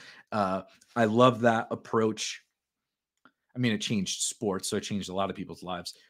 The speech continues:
But <clears throat> the way I, the way I think about sports and stuff, I would say, not just specifically Moneyball,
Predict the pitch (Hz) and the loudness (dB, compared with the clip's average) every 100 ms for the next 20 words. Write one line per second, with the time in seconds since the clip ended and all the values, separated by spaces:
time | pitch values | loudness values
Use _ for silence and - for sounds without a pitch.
0 | _ 117 - - _ 269 226 160 135 - | _ -2 -2 -10 _ 2 4 2 0 -12
1 | _ _ _ _ _ 139 160 160 156 156 | _ _ _ _ _ 8 12 12 12 8
2 | 127 131 160 151 147 131 123 110 107 - | 2 4 6 6 4 -2 0 0 -2 -6
3 | 113 113 110 104 104 101 - - - 107 | -2 -2 0 -4 -2 -4 -4 -10 -4 -4
4 | 98 - 101 101 - 214 131 101 113 104 | -2 0 -2 -2 2 6 6 4 2 2
5 | - - - - 110 107 98 95 92 101 | 0 -8 -10 -6 -4 -4 -6 -2 0 0
6 | 90 92 90 | 0 -2 -4